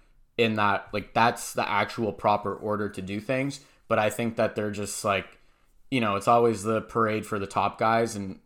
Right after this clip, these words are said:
pampering them and making sure their life is as easy as possible. So instead it's like, load up the top two lines,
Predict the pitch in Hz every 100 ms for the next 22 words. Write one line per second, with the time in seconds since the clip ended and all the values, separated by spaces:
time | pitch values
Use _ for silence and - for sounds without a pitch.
0 | _ - 107 101 113 110 110 107 101 98
1 | 101 95 101 95 95 98 98 92 90 98
2 | 92 92 - 92 95 117 127 135 - _
3 | - 113 110 - 120 110 - 104 98 -
4 | 113 120 123 123 110 - 113 110 - 117
5 | 104 101 101 98 95 -